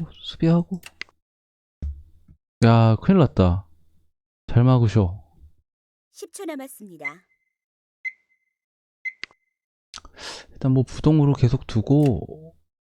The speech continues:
Speaker 1: 아이고, 요로-, 여기 나가려고 그랬더니 안 되네. 그러면, 에라이, 모르겠다. 아, 조심해야겠네?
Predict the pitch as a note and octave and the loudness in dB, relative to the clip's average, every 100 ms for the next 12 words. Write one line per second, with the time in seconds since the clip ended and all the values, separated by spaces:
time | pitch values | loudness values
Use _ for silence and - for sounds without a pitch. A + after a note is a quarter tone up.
0 | _ _ - A#2+ G#2+ G#2 A#3 C3 B2+ C3 | _ _ 0 2 2 -2 -6 0 2 4
1 | C3 C3+ B2+ C#3+ A#2+ A#2+ A#2+ A#2 A2+ A#2 | 2 2 4 4 4 6 6 4 2 2
2 | A#2 G2 F#2 G2 A#2+ - _ _ _ _ | 4 4 4 2 2 -4 _ _ _ _
3 | _ _ _ _ _ _ _ _ _ - | _ _ _ _ _ _ _ _ _ -2
4 | A2+ A2 A2+ G2 F2+ - _ _ _ _ | 2 4 4 2 -2 -12 _ _ _ _
5 | _ _ - F#2 F#2 F#2 A#2 C3 - _ | _ _ -10 -6 -2 -2 -4 -6 -14 _
6 | - A2+ C3 - D3 C#3+ - _ _ _ | -8 -4 -4 -4 -4 -4 -6 _ _ _
7 | _ _ _ _ _ _ _ - A#2 - | _ _ _ _ _ _ _ 2 4 4
8 | C#3 G3+ F3 C3 A#2 F#3+ | 6 6 6 6 6 4